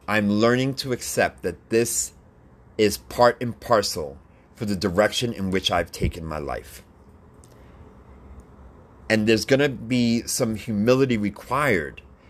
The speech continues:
in order for me to continue on with this struggle. I am a beginning writer, and I'm getting this memoir done to the best of my ability, but some days are harder than others,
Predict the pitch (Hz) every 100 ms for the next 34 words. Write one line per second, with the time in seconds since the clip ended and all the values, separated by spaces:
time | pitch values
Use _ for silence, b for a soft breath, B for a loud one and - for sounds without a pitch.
0 | b 98 104 110 104 - 107 101 98 104
1 | 95 90 - - - 107 98 110 98 87
2 | 87 80 87 - 78 67 - - _ B
3 | B B - 107 117 107 95 85 85 85
4 | 85 _ - - _ - - - 98 90
5 | 98 92 85 76 65 52 - - - -
6 | - - _ - - - 90 85 123 156
7 | 143 110 110 101 95 87 92 90 85 78
8 | 117 - 127 98 80 78 71 82 95 -
9 | _ - - - - _ - - - -
10 | - - - 123 143 - - 143 147 117
11 | 98 107 123 143 123 95 95 104 120 120
12 | 143 85 - -